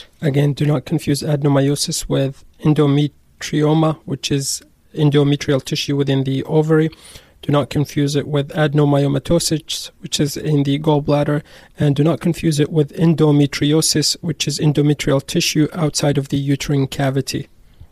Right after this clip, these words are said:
Premature closure of the cranial suture is termed craniosynostosis. Again, craniosynostosis is premature closure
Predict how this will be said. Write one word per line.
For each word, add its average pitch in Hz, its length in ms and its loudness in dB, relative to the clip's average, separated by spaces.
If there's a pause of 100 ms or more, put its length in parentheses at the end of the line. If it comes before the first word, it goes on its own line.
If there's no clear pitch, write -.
(1800)
Premature 151 560 2
closure 156 580 2
of 151 300 -2
the 139 220 0
cranial 139 420 0
suture 165 400 0
is - 220 -2
termed 143 400 0 (100)
craniosynostosis. 143 1300 0
Again, 143 360 -4
craniosynostosis 147 1160 -2
is 139 320 -2
premature 143 460 0
closure 160 760 2